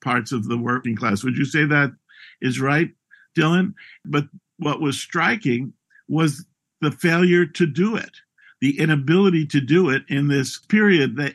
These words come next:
even the relatively limited proposals that Biden put forward were cut off at the pass by a combination of Republican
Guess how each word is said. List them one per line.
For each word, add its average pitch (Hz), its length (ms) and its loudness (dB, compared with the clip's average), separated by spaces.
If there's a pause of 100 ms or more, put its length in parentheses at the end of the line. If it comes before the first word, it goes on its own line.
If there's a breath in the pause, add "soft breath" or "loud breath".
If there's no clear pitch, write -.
even 175 360 4
the 143 140 4
relatively 160 880 0
limited 143 800 2 (400)
proposals 143 540 0
that 120 200 0
Biden 143 360 0
put 135 180 -2
forward 135 580 2 (840 soft breath)
were 156 460 2 (280)
cut 180 200 -2
off 160 280 -6
at 139 200 -6
the 147 80 -6
pass 175 640 -2 (640)
by 131 260 0
a 143 160 0
combination 135 1080 0
of 117 460 0 (140)
Republican 135 1000 0